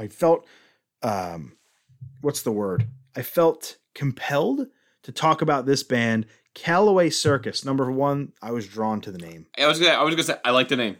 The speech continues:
Speaker 1: Sick name. And
Speaker 2: Okay,
Speaker 1: I,
Speaker 2: I
Speaker 1: I
Speaker 2: like the
Speaker 1: think,
Speaker 2: name.
Speaker 1: I'm pretty sure I used to listen to a band just named Callaway back in, like, oh six, oh seven. I'm almost positive.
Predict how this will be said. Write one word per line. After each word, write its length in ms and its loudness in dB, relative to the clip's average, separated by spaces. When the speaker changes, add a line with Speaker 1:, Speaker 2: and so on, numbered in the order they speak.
Speaker 1:
Sick 400 4
name. 300 0
And 100 -2
Speaker 2:
Okay, 280 2
Speaker 1:
I, 20 -12
Speaker 2:
I 20 -4
Speaker 1:
I 40 -2
Speaker 2:
like 100 -2
the 120 4
Speaker 1:
think, 60 2
Speaker 2:
name. 140 -8
Speaker 1:
I'm 120 -16
pretty 260 -4
sure 200 0
I 40 4
used 220 0
to 80 -2
listen 280 -4
to 120 -2
a 60 2
band 360 -4
just 240 -8
named 240 -10
Callaway 540 -8
back 240 -4
in, 80 -2
like, 240 -6
oh 100 -4
six, 420 -4
oh 80 -2
seven. 540 -6
I'm 140 -12
almost 320 -4
positive. 480 -6